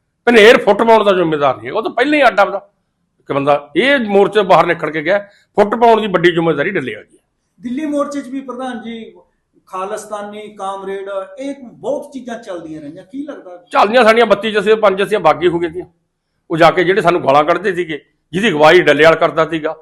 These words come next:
Speaker 1: ਤੇ ਮਤਲਬ ਉਹ ਸਾਡੇ ਤੇ ਮਤਲਬ ਪੂਰਾ ਲੱਗਦੇ ਸੀ ਜੇ ਕਰਦੇ, ਉਹਨਾਂ ਨਾਲ ਮੀਟਿੰਗਾਂ ਕਰਦੇ ਸੀਗੇ। ਇਹ, ਇਹ ਮ-, ਇਹੀ ਤਾਂ ਮਾੜੀ ਗੱਲ ਹੈ। ਪਰ ਉੱਥੇ ਤੁਸੀਂ ਆਪਣੀ ਇੱਕਜੁੱਟਤਾ ਦਿਖਾਈ ਨਾ। ਡੱਲੇ ਨੇ ਤਾਂ ਉੱਥੇ ਹੀ ਕਹਿਤਾ ਸੀ, ਜਦੋਂ ਮੋਦੀ ਨੇ ਗਿਆ, ਅ, ਉੱਨੀ ਤਰੀਕ ਨੂੰ ਐਲਾਨ ਕਰਤਾ,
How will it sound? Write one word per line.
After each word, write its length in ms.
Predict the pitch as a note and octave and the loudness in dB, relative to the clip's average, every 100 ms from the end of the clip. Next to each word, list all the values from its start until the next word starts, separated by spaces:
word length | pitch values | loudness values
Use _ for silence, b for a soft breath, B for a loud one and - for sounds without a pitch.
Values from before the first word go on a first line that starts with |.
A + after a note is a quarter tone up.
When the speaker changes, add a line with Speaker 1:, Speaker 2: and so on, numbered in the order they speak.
| _ _ _ | _ _ _
Speaker 1:
ਤੇ 100 | E3 | 0
ਮਤਲਬ 460 | D#3 D#3 E3 E3+ E3+ | 2 2 2 0 0
ਉਹ 140 | F3 | -2
ਸਾਡੇ 300 | - C#3 D3+ | -2 0 0
ਤੇ 100 | D3+ | -2
ਮਤਲਬ 560 | D#3 D3 D#3 D3+ D3+ D3+ | -2 -2 -4 -6 -8 -12
ਪੂਰਾ 220 | D3+ D3+ | -2 0
ਲੱਗਦੇ 360 | C#3 B2 B2 | 2 -2 -4
ਸੀ 160 | C#3 D3 | -6 -8
ਜੇ 160 | C3 C#3 | -8 -6
ਕਰਦੇ, 340 | C3 C3+ C3+ | -4 -4 -4
ਉਹਨਾਂ 180 | D#3 E3+ | -4 -2
ਨਾਲ 280 | D3+ C3+ - C3+ | -2 -4 -12 -12
ਮੀਟਿੰਗਾਂ 340 | C3+ C#3+ D3+ | -10 -2 0
ਕਰਦੇ 320 | D3 C3+ C#3 | 0 -2 -8
ਸੀਗੇ। 340 | C3+ C#3 C#3+ - _ _ _ | -12 -16 -18 -18 _ _ _
ਇਹ, 160 | E3 A3+ | -4 -4
ਇਹ 200 | G#3 A3 | 2 2
ਮ-, 200 | G#3+ F#3 F#3 | 2 0 0
ਇਹੀ 220 | G3+ B3 | 0 2
ਤਾਂ 120 | G3+ | 2
ਮਾੜੀ 260 | A3+ F3+ C#3+ | 4 2 0
ਗੱਲ 120 | C3+ | -4
ਹੈ। 120 | C3+ b b | -8 b b
ਪਰ 80 | G#3 | 0
ਉੱਥੇ 220 | A3 A#3 | 0 0
ਤੁਸੀਂ 200 | A3 A#3 | 0 -2
ਆਪਣੀ 160 | A3 A3 | -2 -2
ਇੱਕਜੁੱਟਤਾ 500 | A3+ F#3+ F3 E3 G3+ | -2 -2 -4 -2 -2
ਦਿਖਾਈ 320 | E3+ C#3 C#3+ | 0 -2 -2
ਨਾ। 180 | F3+ - _ _ - | -8 -12 _ _ 0
ਡੱਲੇ 220 | F3+ A#3 | 2 4
ਨੇ 60 | C4 | 4
ਤਾਂ 80 | C4+ | 4
ਉੱਥੇ 180 | C4+ | 4
ਹੀ 60 | D4+ | 4
ਕਹਿਤਾ 280 | C4+ A3+ A#3+ | 4 2 0
ਸੀ, 200 | A#3 - | -4 -6
ਜਦੋਂ 200 | D#3+ E3+ | -2 0
ਮੋਦੀ 320 | F#3 F3+ D3+ | 0 0 0
ਨੇ 140 | F#3 F#3+ | 0 2
ਗਿਆ, 420 | F3+ F3+ E3+ D#3+ | 2 4 4 4
ਅ, 20 | |
ਉੱਨੀ 220 | E3 F3 | 2 -2
ਤਰੀਕ 220 | E3 F3 E3+ | -2 -4 -4
ਨੂੰ 80 | |
ਐਲਾਨ 240 | E3+ C#3+ C3 | 2 2 0
ਕਰਤਾ, 480 | C3 A#2+ B2 A#2 | -6 -8 -8 -10